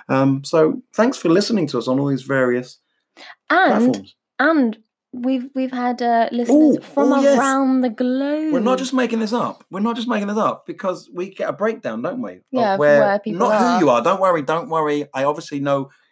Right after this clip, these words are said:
Speaker 1: if anyone's listening, it's definitely a guilty pleasure and you don't want people to know that you're
Speaker 2: <laughs>
Speaker 1: listening to us. Um, but yeah, we've had some people from the U K.
Speaker 2: Wow.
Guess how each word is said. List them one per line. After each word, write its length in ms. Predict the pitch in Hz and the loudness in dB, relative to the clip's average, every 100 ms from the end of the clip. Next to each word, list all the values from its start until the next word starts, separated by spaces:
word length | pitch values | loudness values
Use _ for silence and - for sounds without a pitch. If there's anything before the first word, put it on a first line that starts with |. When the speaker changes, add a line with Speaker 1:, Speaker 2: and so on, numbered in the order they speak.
| _ | _
Speaker 1:
if 100 | 139 | -8
anyone's 300 | 165 170 135 | -4 -2 0
listening, 380 | 143 143 131 123 | 0 0 -2 -2
it's 120 | 117 - | -4 -2
definitely 340 | 147 139 135 120 | -2 -2 -6 -6
a 60 | |
guilty 280 | 120 113 117 | -6 -6 -8
pleasure 320 | - 113 110 | -6 -6 -4
and 80 | 110 | -8
you 80 | 107 | -4
don't 160 | 131 | -4
want 200 | 127 120 | -4 -6
people 280 | 143 139 120 | -6 -8 -8
to 100 | 139 | -2
know 240 | 131 131 120 | 2 2 2
that 100 | 120 | 0
you're 120 | 131 | 0
Speaker 2:
<laughs> 0 | |
Speaker 1:
listening 420 | 139 143 127 120 | 0 0 -2 -6
to 140 | 110 104 | -4 -4
us. 220 | 110 - _ _ - - | -6 -10 _ _ -20 -12
Um, 180 | 131 131 | -10 -8
but 100 | - | -6
yeah, 100 | 233 | -4
we've 200 | 160 165 | -4 -6
had 220 | 185 180 | -8 -8
some 140 | 175 | -16
people 300 | 165 180 170 | -14 -10 -10
from 220 | 156 151 135 | -4 -2 0
the 80 | |
U 340 | 120 104 123 113 | -2 0 2 2
K. 540 | - 131 104 120 226 _ _ _ - | 0 -2 0 0 -2 _ _ _ -4
Speaker 2:
Wow. 760 | 220 202 170 214 214 170 160 | 0 2 2 4 4 4 0